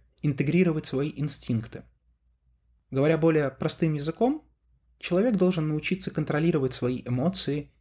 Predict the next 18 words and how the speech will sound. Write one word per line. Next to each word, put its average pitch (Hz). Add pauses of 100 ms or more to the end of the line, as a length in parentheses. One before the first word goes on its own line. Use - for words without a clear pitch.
(100)
и 143
адаптироваться 139
к -
окружению. 131 (840)
То -
есть 127
он 147
должен 143
перестать 139
быть 127
животным 190 (240)
и 131
стать 180
в -
какой-то 147
мере 131 (180)
социальным -
животным. 101